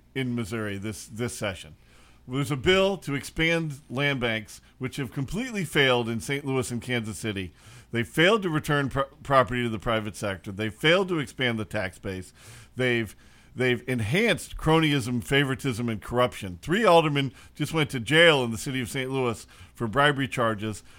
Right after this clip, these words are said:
part of which related to the Saint Louis Land Bank. And yet there's a bill and a proposal to expand this to the rest of Missouri.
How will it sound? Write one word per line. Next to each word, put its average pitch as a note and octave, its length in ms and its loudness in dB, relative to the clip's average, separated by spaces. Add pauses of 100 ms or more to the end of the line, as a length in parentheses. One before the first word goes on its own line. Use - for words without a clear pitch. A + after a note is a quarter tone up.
(160)
part A3+ 220 8
of C3+ 120 2
which C#3 180 -2
related C#3 460 2
to B2+ 120 -2
the G#2+ 120 -4
Saint C3+ 240 -6
Louis A#2 360 -4 (140)
Land C3+ 300 2
Bank. E2+ 220 -8 (920)
And D#3+ 140 4
yet F#3 180 6
there's E3+ 220 2
a D3+ 40 2
bill C#3 640 8 (240)
and C3+ 140 0
a C3+ 60 2
proposal C#3 500 4
to C#3 180 -4
expand D#3+ 480 2
this A#2+ 320 -4 (340)
to C3+ 120 -4
the B2 80 0
rest C3 260 0
of B2 80 -4
Missouri. G2+ 460 -4